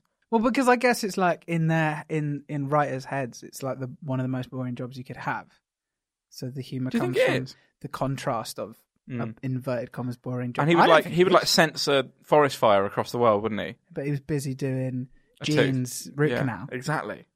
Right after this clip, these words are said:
Speaker 2: And it was difficult. Which one's more important?
Speaker 1: Only time will tell. How about this one from Joe? Aladdiner. Aladdiner what?
Speaker 2: <laughs>
Speaker 1: I don't know.
Speaker 2: Goodness sake.
Speaker 1: <laughs> Not,
Speaker 2: It's got
Speaker 1: not
Speaker 2: too punny and weird, this show.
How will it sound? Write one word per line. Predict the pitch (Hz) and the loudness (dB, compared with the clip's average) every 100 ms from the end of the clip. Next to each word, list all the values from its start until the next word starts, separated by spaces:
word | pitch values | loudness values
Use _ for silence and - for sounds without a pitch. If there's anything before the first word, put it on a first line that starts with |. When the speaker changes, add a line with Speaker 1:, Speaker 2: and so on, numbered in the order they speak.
| _ - | _ -10
Speaker 2:
And | |
it | 117 | -8
was | 127 | -4
difficult. | 147 143 160 - | -4 -4 -6 -4
Which | 123 - | -4 -4
one's | 120 113 | -6 -6
more | 135 120 | -6 -4
important? | 117 127 127 - - _ _ _ _ _ | -2 -4 -4 -8 -18 _ _ _ _ _
Speaker 1:
Only | 156 151 | -4 -2
time | - 160 151 | 0 0 2
will | 147 | 0
tell. | - 143 120 - - | 0 -2 -2 -8 4
How | 208 | 8
about | 240 247 | 10 10
this | 247 | 8
one | 220 190 | 6 4
from | - 262 190 170 170 147 | 4 4 4 4 0 -4
Joe? | 123 175 160 131 120 - _ _ - | 4 6 6 4 0 -8 _ _ -4
Aladdiner. | 151 180 180 190 170 123 113 _ _ _ _ _ _ - | 2 4 4 4 0 -2 -8 _ _ _ _ _ _ -8
Aladdiner | 151 147 147 170 202 | -4 -4 0 2 2
what? | 285 311 - - - | 2 0 -4 -12 -20
Speaker 2:
<laughs> | _ _ - | _ _ 0
Speaker 1:
I | - - 339 359 | 2 8 10 12
don't | 349 349 | 10 8
know. | 330 | 6
Speaker 2:
Goodness | 349 339 311 254 320 | 8 10 12 10 10
sake. | 135 123 123 120 - - | 8 10 10 6 0 -4
Speaker 1:
<laughs> | |
Not, | 190 214 | -2 2
Speaker 2:
It's | 262 | 4
got | |
Speaker 1:
not | 233 | 6
Speaker 2:
too | - 220 | 6 4
punny | 156 175 156 139 | 6 4 6 4
and | 131 | 6
weird, | 131 123 117 | 8 8 6
this | 104 - | 0 -2
show. | 104 101 | -2 0